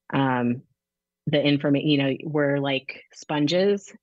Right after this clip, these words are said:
and what you kind of let into your field is kind of what experience and focus on. Um, and one of the things, and, and I get a lot of flack for this, is I tell people to stop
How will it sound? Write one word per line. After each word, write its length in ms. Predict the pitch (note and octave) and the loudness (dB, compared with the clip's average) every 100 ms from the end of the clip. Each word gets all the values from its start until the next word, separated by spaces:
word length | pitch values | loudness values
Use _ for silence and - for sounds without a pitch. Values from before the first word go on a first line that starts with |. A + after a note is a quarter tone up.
| _ | _
and 300 | - D3+ D3 | -4 -2 -2
what 180 | D3 C#3+ | -4 -4
you 220 | C#3+ C#3+ | -4 -6
kind 260 | C#3 - C#3+ | -8 -8 -8
of 160 | C#3 C#3 | -8 -6
let 220 | C#3+ - | -8 -6
into 320 | C#3+ D3 E3 | -6 -6 -4
your 180 | D3 D3 | -4 -4
field 460 | - C#3 E3 G#3 | -4 -4 -2 -4
is 280 | D#3+ C#3 C#3 | -4 -6 -8
kind 200 | - C#3 | -10 -10
of 80 | C3+ | -8
what 320 | C3 C3+ C3 - C#3+ - _ _ _ _ _ _ _ _ _ _ _ C#3 | -8 -8 -8 -10 -16 -16 _ _ _ _ _ _ _ _ _ _ _ -6
experience 880 | C#3 - C3 C3 C3+ D3 D#3+ F3 - | -6 -4 -2 0 0 0 0 -4 -8
and 480 | D3 C3+ B2+ B2+ C3 - - | -4 -4 -4 -4 -6 -8 -6
focus 400 | C3+ C#3 F3+ G#3 | -6 -4 -6 -4
on. 380 | G#3 A3 B3 - - | -4 -4 -6 -10 -14
Um, 420 | D#3 C#3 C#3 C#3+ C#3+ _ _ _ _ _ _ _ _ - | -8 -8 -6 -8 -12 _ _ _ _ _ _ _ _ 0
and 260 | D#3 D#3 - | 0 0 -2
one 280 | F3+ F3+ F#3+ | 0 2 2
of 80 | G#3 | 2
the 100 | A3+ | -2
things, 340 | A3 G3 G3 | -2 -2 -4
and, 160 | E3 - | -6 -6
and 120 | D#3 | -8
I 120 | D#3 | -6
get 140 | D#3 D#3+ | -6 -8
a 60 | |
lot 260 | D#3+ D3+ D#3+ | -8 -8 -8
of 180 | F3 F3 _ _ - - | -10 -14 _ _ -20 -12
flack 300 | D#3 D#3 - | -8 -8 -8
for 100 | E3 | -6
this, 240 | D3 C#3+ D3+ | -4 -6 -4
is 80 | |
I 120 | D3 C#3+ | -4 -4
tell 240 | - D3+ | -4 -6
people 340 | E3+ D#3 G3 F3+ | -4 -4 -4 -8
to 120 | D#3+ | -10
stop 500 | - - - D3 | -10 -14 -8 -8